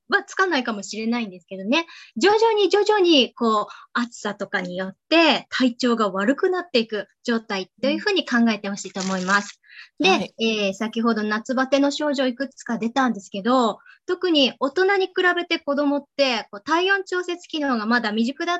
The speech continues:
Speaker 1: たりとか、
Speaker 2: うん。
Speaker 1: あとは歩いていても地面からの照り返しを受けやすいので、非常に、
Speaker 2: うん。
Speaker 1: あの、夏バテとか熱中症になりやすいんですね。
Speaker 2: そうですね。はい。
Speaker 1: うん。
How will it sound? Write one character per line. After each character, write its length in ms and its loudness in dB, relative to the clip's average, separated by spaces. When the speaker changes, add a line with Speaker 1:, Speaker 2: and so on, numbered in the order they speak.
Speaker 1:
た 80 0
り 100 -6
と 240 -16
か、 320 2
Speaker 2:
う 40 -10
ん。 60 -10
Speaker 1:
あ 100 -6
と 160 0
は 260 4
歩 160 0
い 80 -2
て 100 -6
い 100 -8
て 100 -6
も 120 -6
地 140 -2
面 260 2
か 100 2
ら 60 -4
の 120 -12
照 180 -8
り 120 -2
返 200 0
し 160 -4
を 80 0
受 260 -6
け 20 0
や 140 0
す 180 -4
い 80 0
の 140 0
で、 380 -4
非 100 -2
常 160 0
に、 420 2
Speaker 2:
う 40 -6
ん。 40 -6
Speaker 1:
あ 20 -6
の、 380 -8
夏 280 -6
バ 120 -2
テ 360 -4
と 100 -20
か 280 -4
熱 160 0
中 140 4
症 120 2
に 120 2
な 120 0
り 80 6
や 120 8
す 160 -2
い 100 4
ん 40 6
で 120 -2
す 140 -14
ね。 280 -2
Speaker 2:
そ 220 -6
う 20 -2
で 120 0
す 140 -10
ね。 360 -6
は 340 8
い。 60 6
Speaker 1:
う 160 4
ん。 40 -12